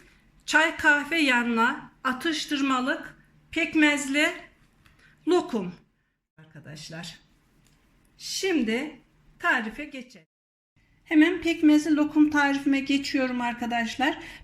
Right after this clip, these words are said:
Bir bardak pekmez, yarım çay bardağı nişasta, yarım çay bardağı un, yarım çay bardağı şeker, bir bardak elle kıyılmış ceviz içi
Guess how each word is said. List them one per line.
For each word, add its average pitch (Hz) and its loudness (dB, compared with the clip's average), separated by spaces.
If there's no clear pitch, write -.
Bir 349 4
bardak 247 2
pekmez, 254 -2
yarım 330 6
çay 294 2
bardağı 247 4
nişasta, 294 2
yarım 285 2
çay 277 4
bardağı 254 4
un, 302 2
yarım 302 6
çay 262 2
bardağı 240 2
şeker, 311 0
bir 349 6
bardak 262 2
elle 269 0
kıyılmış 247 -2
ceviz 277 0
içi 320 -2